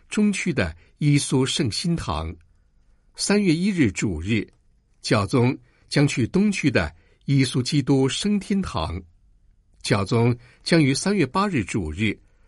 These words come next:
探访西区的现圣母与圣殿堂。三月十五日，教宗将去北区的伊苏圣心堂。教宗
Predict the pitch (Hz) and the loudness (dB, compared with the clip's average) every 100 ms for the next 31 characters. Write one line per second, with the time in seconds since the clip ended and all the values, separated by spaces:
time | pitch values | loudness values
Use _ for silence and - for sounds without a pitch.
0 | _ - 135 113 - 85 85 - 190 - | _ -4 0 0 0 -2 -4 -2 -2 0
1 | 151 104 80 _ _ - - 160 139 - | 0 -2 -4 _ _ -10 0 2 2 0
2 | 214 151 98 82 78 - 107 - 202 147 | -2 0 -2 -4 -6 -6 -4 -2 -2 0
3 | - 71 - 82 85 87 - _ _ _ | 0 -2 -4 -4 -4 -8 -16 _ _ _
4 | _ _ _ - 202 214 143 - 208 113 | _ _ _ -4 0 2 2 0 -2 -2
5 | 80 107 80 - _ _ _ - 123 98 | -2 -2 -2 -6 _ _ _ -2 0 2
6 | 123 120 143 - - 143 139 143 - 104 | 2 2 0 -8 -4 0 0 0 0 -2
7 | 76 71 - 156 98 78 _ _ - 131 | -2 -4 -2 0 0 -2 _ _ -2 0
8 | 135 - 139 127 - 139 - - 120 117 | 0 0 0 0 0 -2 -2 -4 -2 -2
9 | 92 82 76 - _ _ _ _ _ _ | -4 -6 -8 -14 _ _ _ _ _ _
10 | _ _ - 135 110 147 131 135 | _ _ -4 2 2 4 2 2